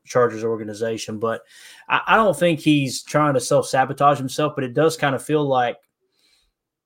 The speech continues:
someone disagrees with him. There's definitely not a, "Hey, let's step into my office." That's the thing Donald Driver said too, and they took it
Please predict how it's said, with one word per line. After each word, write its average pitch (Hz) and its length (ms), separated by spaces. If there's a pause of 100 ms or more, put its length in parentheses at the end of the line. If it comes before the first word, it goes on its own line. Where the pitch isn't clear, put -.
someone 135 260
disagrees 135 640
with 120 180
him. 110 260
There's 120 200
definitely 147 340
not 123 220
a, 113 80
"Hey, 127 160
let's 120 180
step 131 220
into 120 120
my 110 100
office." 123 380
That's 165 160
the 185 80
thing 165 200
Donald 131 280
Driver 143 300
said 117 300
too, 139 200
and 123 80
they 151 100
took 143 300
it 123 180